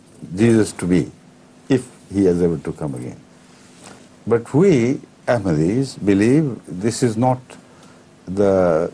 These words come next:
import of these, these, these prophecies. In fact, two different people are referred with two ti-, one single person is referred to under two ti-, titles with some significance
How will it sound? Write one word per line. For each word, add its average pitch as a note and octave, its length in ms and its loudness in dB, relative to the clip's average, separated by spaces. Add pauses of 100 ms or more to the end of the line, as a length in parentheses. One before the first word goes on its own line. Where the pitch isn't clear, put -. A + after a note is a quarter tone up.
(160)
import C3+ 500 2
of E2+ 180 0
these, E2 340 -2
these, F2 340 -6
these F2 340 -4
prophecies. F#2+ 800 -4 (960)
In A2+ 160 2
fact, D3+ 440 -2 (100)
two C#3+ 180 4
different B2+ 480 -2
people B2+ 460 -2
are G#2 100 0
referred A2+ 720 0 (280)
with G#2 260 -4
two A#2+ 240 -2
ti-, - 260 -4
one B2+ 260 2
single C3+ 360 0
person B2 340 -2
is G#2 160 -2
referred A#2 440 0
to B2 200 -6 (560)
under A2 220 2
two B2+ 220 0
ti-, A2+ 280 2 (100)
titles A#2 560 -2 (640)
with G#2+ 260 0
some A#2+ 440 -2 (380)
significance G2+ 1040 -2